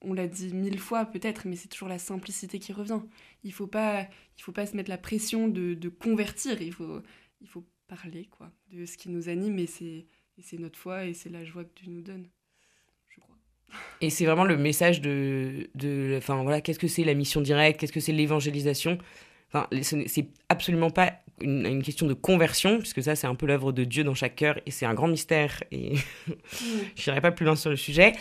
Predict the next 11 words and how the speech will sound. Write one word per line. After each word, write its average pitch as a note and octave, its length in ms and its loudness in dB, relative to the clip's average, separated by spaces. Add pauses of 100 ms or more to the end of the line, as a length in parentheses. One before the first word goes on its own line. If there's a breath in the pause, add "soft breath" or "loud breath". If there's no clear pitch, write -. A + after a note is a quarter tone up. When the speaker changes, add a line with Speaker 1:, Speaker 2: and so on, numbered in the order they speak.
(260 loud breath)
Speaker 2:
Mais, F3+ 480 8
euh, D3 600 6
nous, F3 180 6
on F3+ 180 8
est C#3 60 2
juste F3+ 200 0
là F#3+ 80 4
pour E3+ 200 -2
dire, F3 220 0
en D#3 60 2
fait, F3 320 0